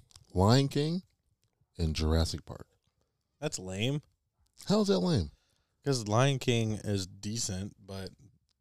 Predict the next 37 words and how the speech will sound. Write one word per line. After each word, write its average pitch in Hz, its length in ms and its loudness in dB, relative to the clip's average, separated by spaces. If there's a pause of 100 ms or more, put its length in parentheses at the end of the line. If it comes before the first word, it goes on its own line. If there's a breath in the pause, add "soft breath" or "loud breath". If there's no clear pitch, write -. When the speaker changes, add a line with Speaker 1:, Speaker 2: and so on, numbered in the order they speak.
Speaker 2:
fucking 101 540 -12
Speaker 1:
Jurassic 104 380 6
Speaker 2:
Jurassic 131 200 6
Speaker 1:
Park 135 220 2
Speaker 2:
Park? 104 320 4
Speaker 1:
is 156 100 2
the 95 160 0
greatest 82 460 0
movie 80 240 -2
of 71 100 -8
all 76 200 -8
time. 80 440 -6
Speaker 2:
It's - 220 -8
not. 107 440 -2
Speaker 1:
It 92 160 -2
really 78 420 2
is, 78 200 -8
though. - 160 -10
Speaker 2:
Really 98 260 2
isn't. 90 320 0 (100)
Speaker 1:
It 101 180 2
is. - 220 -8 (260)
Speaker 2:
It's - 160 -6
not. 107 320 2
Speaker 1:
It 151 160 4
is. 95 180 0 (500)
Speaker 2:
It's, 120 220 0 (380)
it's, 110 260 0 (180)
it's 98 220 -6
not, 98 460 2
actually. 98 400 -2
Speaker 1:
I've 156 280 2
seen 143 300 2
Jurassic 110 300 0
Park 101 100 -4
maybe, 107 220 4
like, 85 260 0